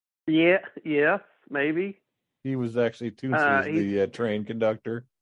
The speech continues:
Speaker 1: <laughs>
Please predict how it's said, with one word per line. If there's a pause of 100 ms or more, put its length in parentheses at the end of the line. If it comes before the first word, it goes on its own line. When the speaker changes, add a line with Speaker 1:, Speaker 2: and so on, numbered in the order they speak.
(1400)
Speaker 1:
<laughs>